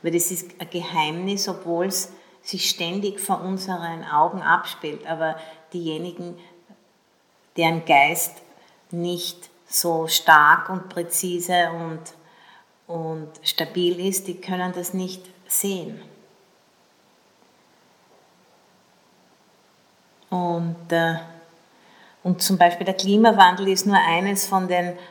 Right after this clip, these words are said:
zahllosen Beispielen, wie Verblendung sich auswirken kann. So diese, diese, die, die Zerstörungskraft der Verblendung ist nicht zu unterschätzen.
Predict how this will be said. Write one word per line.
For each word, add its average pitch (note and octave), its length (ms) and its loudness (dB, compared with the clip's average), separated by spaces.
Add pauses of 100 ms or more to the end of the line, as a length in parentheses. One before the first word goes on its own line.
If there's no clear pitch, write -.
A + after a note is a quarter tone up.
(140)
zahllosen F#3 680 6
Beispielen, E3 840 2 (680)
wie G3 480 -2
Verblendung F#3+ 760 -2
sich F3+ 300 -2
auswirken E3 560 0
kann. D3 320 -10 (1400)
So - 200 -14
diese, E3 500 -6 (120)
diese, E3 360 -10 (160)
die, E3 80 -14 (260)
die F3 100 -12
Zerstörungskraft F3+ 2000 0
der F3+ 60 -4
Verblendung F3+ 760 -2
ist E3+ 500 -6 (640)
nicht F3+ 340 -6
zu - 80 -12
unterschätzen. E3 880 -8